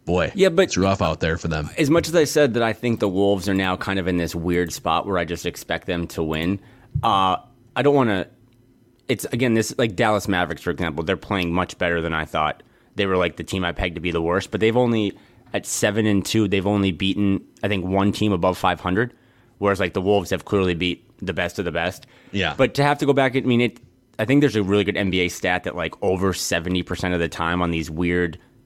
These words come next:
Speaker 2: two game kind of, not, this wasn't a back-to-back, but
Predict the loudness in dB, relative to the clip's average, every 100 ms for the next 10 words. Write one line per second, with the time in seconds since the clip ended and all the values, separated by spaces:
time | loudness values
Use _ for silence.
0 | _ _ -4 0 0 0 0 -2 -2 -2
1 | -2 -2 -2 -6 -4 0 0 2 0 0
2 | -2 -2 -4 -2 -2 -4 -10